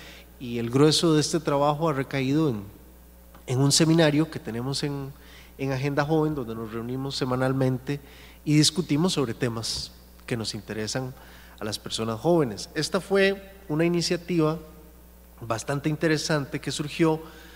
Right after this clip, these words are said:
a finales del año pasado, cuando comenzaba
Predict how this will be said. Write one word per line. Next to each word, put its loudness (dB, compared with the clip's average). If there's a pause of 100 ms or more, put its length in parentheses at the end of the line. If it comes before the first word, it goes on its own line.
(160)
a -4
finales 2
del 6
año 2
pasado, -2
cuando -2
comenzaba -2